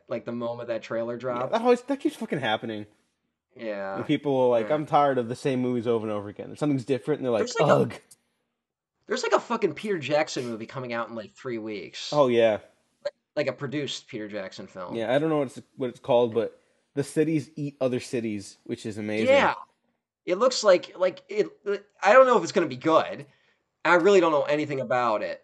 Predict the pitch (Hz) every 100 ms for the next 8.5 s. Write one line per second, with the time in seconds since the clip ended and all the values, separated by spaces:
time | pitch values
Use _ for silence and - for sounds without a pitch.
0 | _ 147 131 - 139 131 _ - - 160
1 | 139 123 120 - _ _ _ _ _ 139
2 | 139 233 220 170 185 170 156 - 185 147
3 | 175 139 156 143 104 82 71 - 135 131
4 | - _ _ _ _ _ _ 156 143 143
5 | 139 175 190 156 139 135 135 - 160 135
6 | 127 127 110 110 113 120 95 60 53 -
7 | _ _ _ _ _ _ _ _ _ _
8 | _ - 50 50 50